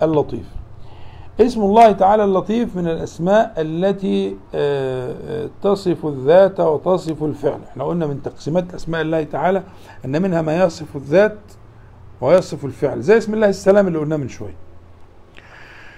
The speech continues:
أنت السلام يعني في ذاتك، منك السلام يعني في فعلك، أفعالك كله، كلها سلامة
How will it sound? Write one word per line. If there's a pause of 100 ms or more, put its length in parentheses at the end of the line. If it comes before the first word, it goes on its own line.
(400)
أنت
السلام
يعني
في
ذاتك، (420)
منك
السلام
يعني
في
فعلك،
أفعالك
كله،
كلها
سلامة